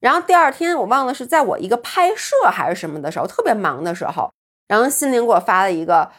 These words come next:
说：“姥爷，你记得就是帮我补一下那个，那个，那个报销。”我当时一瞬间我就去，我说：“你能不能不要添乱？”我就说：“不就几百块钱吗？”我就当时就想说：“我又不是欠着你不给你。”但我马上觉得：“侯双，你这么想真是太不对了。”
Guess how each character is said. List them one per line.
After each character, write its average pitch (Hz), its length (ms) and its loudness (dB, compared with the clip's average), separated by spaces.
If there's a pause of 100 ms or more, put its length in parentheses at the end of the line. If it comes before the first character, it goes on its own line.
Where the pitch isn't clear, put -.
(160)
说 240 240 0
：“姥 175 160 6
爷， 190 60 2
你 170 240 -6 (240)
记 226 160 -8
得 185 180 2
就 175 120 -8
是 190 80 -8
帮 196 180 0
我 220 80 0
补 180 220 -10
一 - 40 -8
下 185 180 -2
那 190 120 -4
个， 165 220 -2
那 190 120 -4
个， 165 180 -2
那 185 140 -4
个 123 300 -4 (140)
报 226 120 4
销。” 233 300 0 (260)
我 226 80 4
当 349 240 4
时 403 120 -2
一 349 80 2
瞬 349 180 0
间 302 180 0
我 220 80 -2
就 220 120 -2
去， 311 180 -4 (240)
我 240 80 -2
说 359 160 0
：“你 359 80 4
能 214 100 0
不 247 80 -2
能 349 120 2
不 285 100 0
要 330 140 6
添 - 240 -4
乱？” 240 120 0
我 214 80 0
就 202 140 2
说 359 160 2
：“不 - 80 -6
就 359 100 2
几 277 160 -4
百 269 160 2
块 285 200 2
钱 190 220 -2
吗？” 254 140 2
我 262 80 4
就 262 120 -2
当 359 160 4
时 381 40 2
就 381 80 2
想 226 160 0
说 294 140 -2
：“我 220 140 2
又 294 180 2
不 285 140 -4
是 339 120 -6
欠 381 300 -2
着 294 60 -2
你 202 80 -4
不 208 120 -6
给 202 160 -2
你。” 214 160 -4 (400)
但 392 140 4
我 403 60 2
马 302 180 0
上 247 180 -2
觉 214 120 -6
得 226 100 2
：“侯 240 180 2
双， 320 220 0
你 165 80 -4
这 269 100 -6
么 269 140 -2
想 - 220 -8
真 226 100 -2
是 285 80 -4
太 - 260 0
不 160 140 -6
对 170 160 -4
了。” 98 240 0